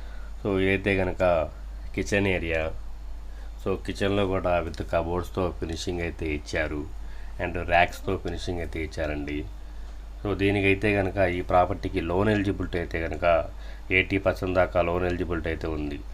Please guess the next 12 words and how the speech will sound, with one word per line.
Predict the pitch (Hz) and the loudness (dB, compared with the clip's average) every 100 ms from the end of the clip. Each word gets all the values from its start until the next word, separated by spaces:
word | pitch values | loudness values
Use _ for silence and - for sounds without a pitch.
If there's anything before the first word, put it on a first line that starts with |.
| - - - - | -10 -12 -10 -2
మరిన్ని | 87 87 107 117 | 0 2 4 4
వీడియోస్ | 107 98 92 92 | 4 2 2 -2
కోసం | - 87 82 | -2 0 0
మా | - | 2
ఛానల్ని | 85 87 92 95 85 | 2 4 2 0 -2
సబ్స్క్రైబ్ | 80 - 95 - | -4 0 0 0
చేయడం | 87 85 82 | -2 0 0
మాత్రం | 80 87 82 | 0 -2 -2
మర్చిపోవద్దు. | - - 82 82 95 | -4 -4 -2 0 0
ఈ | 90 92 | 0 4
ప్రాపర్టీ | 90 87 90 87 | 4 4 0 -2
అయితే | 82 | -2